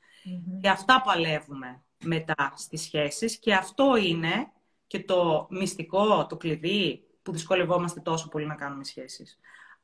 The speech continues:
Speaker 2: Αν ανακαλύψουμε και ψαχτούμε ο καθένας με τον τρόπο του και στο χρόνο του, γιατί δεν είναι όλοι οι άνθρωποι έτοιμοι να τα αντιμετωπίσουν. Ψαχτούν λίγο παραπάνω στο τι μπορεί να έχει συμβεί, γιατί έχω αυτή τη συμπεριφορά,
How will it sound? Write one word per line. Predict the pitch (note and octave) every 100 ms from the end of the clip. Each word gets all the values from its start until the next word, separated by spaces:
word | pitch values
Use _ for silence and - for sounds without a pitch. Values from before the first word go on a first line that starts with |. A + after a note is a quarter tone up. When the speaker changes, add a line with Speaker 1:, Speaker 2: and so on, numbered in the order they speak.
| _
Speaker 2:
Αν | F#3+ G#3+
ανακαλύψουμε | B3+ B3 G3 A3+ - - E3+
και | E3
ψαχτούμε | - D#3+ - - A#3+ G#3 D3 C3
ο | -
καθένας | - G3+ A#3 A3
με |
τον | G3+ F3
τρόπο | G#3+ A3+ B3
του | D#4+
και | D4+
στο | A#3+ A#3+
χρόνο | B3 B3+ A#3+ B3
του, | E4+
γιατί | C#4 C4+
δεν | C4+ C4+
είναι | B3+
όλοι | B3+
οι |
άνθρωποι | B3 B3+ A#3 A#3
έτοιμοι | A3+ A3+ A3
να | G#3
τα | G3+
αντιμετωπίσουν. | G3 F#3 - D#3+ - - _ _ _ _ _ _ _ _ -
Ψαχτούν | - G3+ D4+
λίγο | E4 C#4+ D4+
παραπάνω | G3+ E3+ E3 D#3 D3+ D#3 G3 C#4
στο | - - G#3+
τι | C#4 B3+
μπορεί | E3+ E3 D#3 C#3 - - _
να | - F3 E3
έχει | D#3+ D#3+
συμβεί, | - D#3 D3+
γιατί | F#3 F#3 A#3+
έχω | E3
αυτή | D#3+ E3
τη | -
συμπεριφορά, | C#3+ D3 C#3+ D#3 C#3 B2